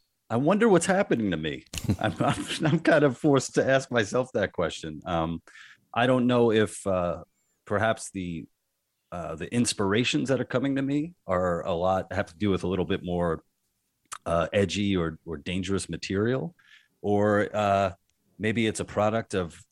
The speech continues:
kind of being cooped up in a very cold, uh,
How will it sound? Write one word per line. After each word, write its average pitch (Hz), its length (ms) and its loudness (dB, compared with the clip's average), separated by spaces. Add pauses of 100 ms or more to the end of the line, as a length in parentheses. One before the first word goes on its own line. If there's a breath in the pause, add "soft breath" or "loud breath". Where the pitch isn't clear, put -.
(120)
kind 92 160 -4
of 80 80 -4
being 92 240 0
cooped - 380 -2
up 104 340 0
in 85 120 -6
a 78 40 -6
very 92 480 0
cold, 92 640 -4 (540 soft breath)
uh, 76 320 -2